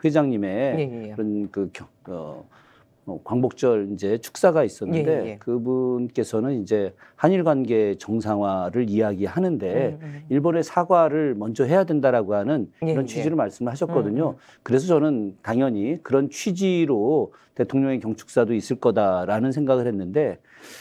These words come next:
Speaker 1: 자유만 외치시고, 어, 또 한일 관계가 앞으로 이렇게 뭐 세계적인 연대를 통해서 어, 뭐,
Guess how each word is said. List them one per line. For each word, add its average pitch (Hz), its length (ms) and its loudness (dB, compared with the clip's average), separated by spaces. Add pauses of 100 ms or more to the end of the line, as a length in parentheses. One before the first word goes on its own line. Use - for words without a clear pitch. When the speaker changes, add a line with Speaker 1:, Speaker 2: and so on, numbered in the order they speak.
(260)
Speaker 1:
자유만 135 800 2
외치시고, 110 1000 0
어, 101 300 -2
또 101 420 0
한일 165 320 2
관계가 113 600 0
앞으로 113 600 -2 (360)
이렇게 104 260 0
뭐 101 140 0
세계적인 127 840 0
연대를 110 1040 4
통해서 156 640 -2 (280)
어, 76 160 -14
뭐, 95 260 -4